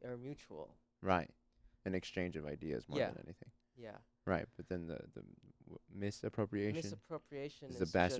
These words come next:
Speaker 2: bastardizing of
Speaker 1: stealing.
Speaker 2: it. Right, right.
Speaker 1: And
Speaker 2: That's, that I completely agree with.
Speaker 1: and
Speaker 2: I can, I can appreciate that nuance.
Speaker 1: um, I, I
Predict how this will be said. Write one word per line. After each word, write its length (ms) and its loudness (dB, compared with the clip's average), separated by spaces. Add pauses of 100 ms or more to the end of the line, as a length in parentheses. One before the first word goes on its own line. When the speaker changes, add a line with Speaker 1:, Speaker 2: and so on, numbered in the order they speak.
Speaker 2:
bastardizing 100 -2
of 60 -6
Speaker 1:
stealing. 300 -6
Speaker 2:
it. 200 -14 (120)
Right, 220 -4 (280)
right. 180 -10 (340)
Speaker 1:
And 460 -6
Speaker 2:
That's, 320 -2 (100)
that 180 2
I 100 -6
completely 440 -12
agree 280 -10
with. 140 -8 (180)
Speaker 1:
and 440 0 (140)
Speaker 2:
I 40 -4
can, 220 -8 (320)
I 60 -8
can 120 0
appreciate 480 -2
that 180 -4
nuance. 420 -6 (160)
Speaker 1:
um, 420 4 (3250)
I, 340 0 (2750)
I 80 -10